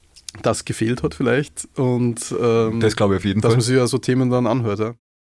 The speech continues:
Speaker 2: Ich find's
Speaker 1: Ich würd
Speaker 2: super.
Speaker 1: mir's auch selber anhören
Speaker 2: Mhm.
Speaker 1: natürlich, weil <laughs> ich hab auch schon länger nach sowas gesucht.
Speaker 2: Sei ehrlich, horchst du deinen eigenen Podcast auch an? Bist du einer der Ersten, der dann reinhört in die Folge oder, oder bist du immer noch einer jetzt nach, äh,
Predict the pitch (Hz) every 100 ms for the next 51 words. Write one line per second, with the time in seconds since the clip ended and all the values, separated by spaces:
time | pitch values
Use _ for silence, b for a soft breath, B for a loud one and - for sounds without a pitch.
0 | _ _ _ _ _ _ _ - 123 135
1 | 151 156 127 117 127 123 107 104 104 107
2 | 107 110 113 117 107 107 107 131 156 143
3 | 143 156 - - - - - - - 135
4 | 131 127 139 123 117 123 117 113 117 113
5 | 113 - 131 - _ _ - 123 95 90
6 | 92 - 107 110 - 117 127 127 120 95
7 | 104 117 117 95 - 107 107 - - -
8 | 87 123 - _ _ _ b b b -
9 | 123 156 113 127 131 95 104 - 131 110
10 | 117 117 95 101 110 113 120 120 104 113
11 | 113 104 120 117 - 117 117 - 123 -
12 | 131 - 127 135 120 110 117 110 - 117
13 | 117 - 113 107 110 110